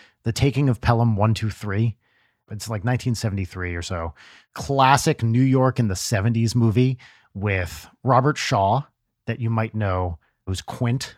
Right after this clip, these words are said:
from Jaws, and also the main antagonist in The Sting. Old school British guy.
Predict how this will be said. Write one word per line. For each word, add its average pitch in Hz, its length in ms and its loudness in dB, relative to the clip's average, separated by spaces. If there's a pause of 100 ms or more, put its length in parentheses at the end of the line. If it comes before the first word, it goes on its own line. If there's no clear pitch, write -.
(120)
from 110 200 -2
Jaws, 104 640 -2 (440)
and 113 100 -4
also 95 720 -2
the 101 80 -6
main 98 240 -4
antagonist 95 640 -2
in 98 100 -4
The 82 80 -8
Sting. 95 480 -4 (640)
Old 139 160 -2
school 107 280 -2
British 95 320 -4
guy. 90 320 0